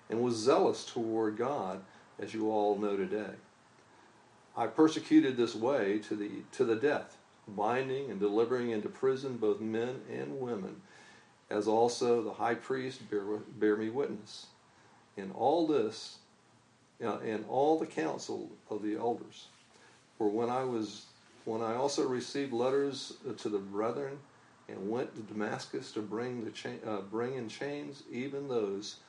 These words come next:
who were in, uh, to Jerusalem to be punished." So Paul's admitting, "You, you know it. This is what I did. I, I did this with zeal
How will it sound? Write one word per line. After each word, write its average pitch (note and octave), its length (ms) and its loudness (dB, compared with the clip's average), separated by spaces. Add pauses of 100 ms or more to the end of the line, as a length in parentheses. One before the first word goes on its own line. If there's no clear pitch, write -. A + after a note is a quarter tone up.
(320)
who A2+ 100 2
were G#2 220 4
in, G2+ 220 0 (340)
uh, G2 40 -8 (840)
to A#2 120 0
Jerusalem G#2+ 760 2 (400)
to - 60 -6
be F#2+ 100 -8
punished." G#2 580 -10 (880)
So A2+ 200 0 (480)
Paul's C#3 260 6
admitting, A#2+ 480 0 (880)
"You, A#2 140 -4
you D#3+ 240 0
know D#3 220 2
it. - 100 -10 (720)
This C3+ 180 0
is C#3 60 -4
what B2+ 280 0
I A2+ 40 -2
did. A2+ 260 -4
I, D#3 160 0 (180)
I C#3 140 0 (180)
did D#3+ 160 6
this D3 220 0
with A#2 180 0
zeal G#2+ 380 -2